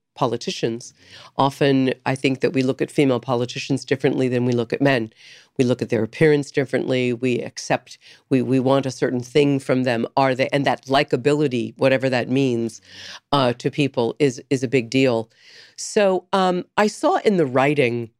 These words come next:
a real human being. And I think a lot of us, not just women, a lot of us are enjoying the fact that there's so many more complex female characters now, and they aren't as stereotyped as they were for a long time.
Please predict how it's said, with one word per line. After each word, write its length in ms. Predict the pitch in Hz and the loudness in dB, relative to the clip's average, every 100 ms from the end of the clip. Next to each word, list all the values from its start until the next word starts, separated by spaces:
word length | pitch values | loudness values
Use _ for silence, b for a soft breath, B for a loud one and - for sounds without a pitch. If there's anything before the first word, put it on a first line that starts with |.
| _ - - _ | _ -18 -18 _
a 80 | 156 | 0
real 300 | 135 170 185 | 4 4 4
human 360 | 165 160 139 117 | 0 -2 0 0
being. 540 | 120 123 110 - - _ B B B - | 0 0 -2 -6 -14 _ B B B -4
And 320 | 147 147 143 135 - | 0 2 2 -2 -2
I 80 | 165 | -2
think 460 | - 226 220 _ _ - _ | 2 2 2 _ _ -20 _
a 80 | 180 | 0
lot 280 | 160 165 185 | 2 2 2
of 100 | 147 | 0
us, 240 | 127 - - | -2 -6 -4
not 340 | 151 170 185 | 0 0 0
just 320 | - 143 - | -2 -2 -2
women, 400 | 127 113 104 110 - _ _ | -2 0 -2 -6 -12 _ _
a 40 | 147 | 0
lot 280 | 147 156 147 | 2 2 0
of 100 | 113 | -4
us 260 | 107 - - - | -8 -10 -6 0
are 140 | 147 | 2
enjoying 720 | 143 143 120 151 151 151 135 | 2 -2 0 2 4 2 0
the 80 | 123 | -4
fact 260 | 123 120 - | -2 -2 -4
that 140 | 127 | -6
there's 180 | 131 127 | -6 -6
so 240 | - 175 | -4 0
many 180 | 160 147 | 2 2
more 260 | 135 127 123 B B _ | 0 -2 -6 B B _
complex 420 | 151 135 156 - | -2 0 0 0
female 280 | 156 135 123 | -2 0 0
characters 600 | - 127 127 - - - | 0 0 0 -2 -6 -6
now, 200 | - - | -8 -4
and 160 | - 143 | -2 2
they 200 | 143 139 - | 0 0 0
aren't 320 | 147 151 147 - | 2 2 -2 -6
as 100 | 131 | -6
stereotyped 760 | - 113 123 107 - - - - | -2 0 0 -2 -4 -6 -6 -4
as 140 | 120 | -2
they 160 | - 107 | 0 -2
were 240 | 104 - | 0 -4
for 180 | - 113 | -4 -2
a 60 | 107 | 0
long 280 | 107 98 92 | 0 -2 -4
time. 320 | - 71 | -6 -6